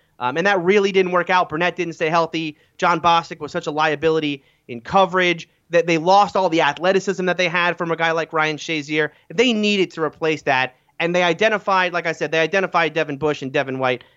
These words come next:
as those guys. They went up and got that with, with the, their first pick. And, and what's, what's so interesting about that is that this was all made possible because of the fact that Le'Veon Bell left the team and because of the fact that A B got traded.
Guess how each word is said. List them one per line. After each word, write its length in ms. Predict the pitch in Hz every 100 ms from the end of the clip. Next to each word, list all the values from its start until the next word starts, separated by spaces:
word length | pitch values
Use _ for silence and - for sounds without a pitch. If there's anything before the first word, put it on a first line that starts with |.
| -
as 140 | 143
those 220 | 135 135 127
guys. 280 | 127 123
They 120 | 139 165
went 180 | 208
up 80 | 196
and 100 | 175
got 240 | 151 135 156
that 300 | 180 170 - _ _
with, 240 | 160 156
with 180 | 165 160
the, 280 | 147 139 135
their 120 | 139
first 360 | 135 190 196 190
pick. 260 | 190 185 - _ -
And, 140 | 220 220
and 180 | 226 208
what's, 280 | 196 208 - 196
what's 180 | 208
so 100 | 247
interesting 300 | 285 302 262
about 260 | 175 147 139
that 220 | 131 151
is 100 | 175
that 280 | 190 185 -
this 220 | 214 294
was 120 | 254 208
all 380 | 220 226 208 _ -
made 220 | 190 185
possible 680 | - 214 269 185 147 139 - _ -
because 440 | 190 - 277 240
of 320 | 202 170 156 _ -
the 100 | 170
fact 300 | 190 175 175
that 140 | 156
Le'Veon 420 | 170 156 160 151
Bell 200 | 151 151
left 240 | 143 139 -
the 60 |
team 300 | 131 139 120 113 -
and 100 | 156
because 360 | 165 190 262 240
of 60 |
the 40 | 185
fact 300 | - 170 156
that 100 | 143
A 160 | 165 156
B 180 | 160 147
got 220 | 139 127
traded. 380 | - 135 113